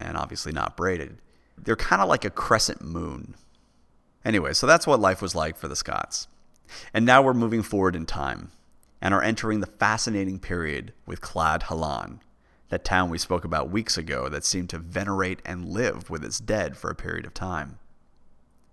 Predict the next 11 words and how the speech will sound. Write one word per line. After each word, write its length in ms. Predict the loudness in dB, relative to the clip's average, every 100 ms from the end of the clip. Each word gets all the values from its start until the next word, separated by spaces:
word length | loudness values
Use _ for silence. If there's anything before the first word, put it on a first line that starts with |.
| _ -20 -20 -8 2
A 60 |
town 380 | 4 8 6 6
that 120 | 0
was 120 | 0
built 320 | 0 0 0 -4
directly 560 | -4 -2 -2 -4 -6
on 220 | -4 -6
top 280 | -4 -4 -4
of 120 | -4
a 40 | -2
cemetery. 680 | 0 -2 -4 -4 -4 -4